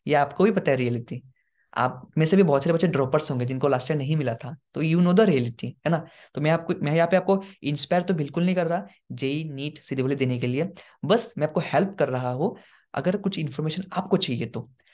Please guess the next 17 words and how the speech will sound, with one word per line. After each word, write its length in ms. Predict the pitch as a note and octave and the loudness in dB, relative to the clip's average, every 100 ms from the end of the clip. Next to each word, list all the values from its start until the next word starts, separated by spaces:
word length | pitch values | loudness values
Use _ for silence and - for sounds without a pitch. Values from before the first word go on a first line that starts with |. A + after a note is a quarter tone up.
| _ _ _ - | _ _ _ -4
तो 80 | B2+ | -2
कुछ 280 | D3+ - - | 0 0 2
चाहिए 240 | D#3 A#3+ | 4 4
तो 140 | - B2 | 2 0
मैं 120 | B2 | 0
आपको 120 | C3 | 0
हेल्प 220 | C3 D3 | 0 0
कर 100 | F3 | 0
दूंगा, 320 | F3 F3+ F#3 F#3+ - _ - | -2 0 -2 -4 -10 _ -4
है 60 | |
ना? 160 | G3+ G3 - - | -4 -4 -10 -6
So 60 | |
thank 220 | D#3 D3+ | -2 -2
you 100 | E3+ | 0
for 60 | E3+ | 0
watching 300 | C#3+ C#3+ D#3 | -2 -2 -4
this 120 | D3 | -4